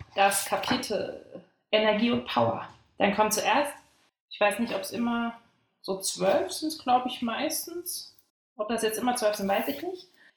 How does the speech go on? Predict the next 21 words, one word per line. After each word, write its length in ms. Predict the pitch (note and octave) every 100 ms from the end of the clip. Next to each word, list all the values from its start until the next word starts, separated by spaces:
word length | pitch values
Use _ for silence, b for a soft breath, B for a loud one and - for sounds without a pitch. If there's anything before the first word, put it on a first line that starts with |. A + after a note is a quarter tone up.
| -
Ähm, 280 | G#3+ G#3+ G#3
Yoga-Übungen 840 | A#3+ C#4+ C#4+ D#4+ D#4+ E4 F4 -
und 160 | - A#3+
dann 180 | A#3+ A#3+
kommen 160 | B3
die 80 | A#3+
passenden 400 | A#3 A3 A#3 A3+
Rezepte 460 | G#3+ G#3 - - F#3+
dazu. 380 | E3 - - - - _ _
Das 200 | G3+ G3+
finde 140 | A#3+
ich 120 | A#3+ G#3
auch 80 |
eine 140 | A3 F#3
ganz, 300 | G3 B3+ -
ganz 300 | B3 B3 -
tolle 560 | - B3+ A3 A#3 A#3+ -
Kombination, 1000 | - A#3 A3+ G#3+ G#3 - B3 A3+ A3+ D#4+ - _ _
weil 200 | - A#3
man 140 | A3+ G#3+
einfach 400 | A3+ - C4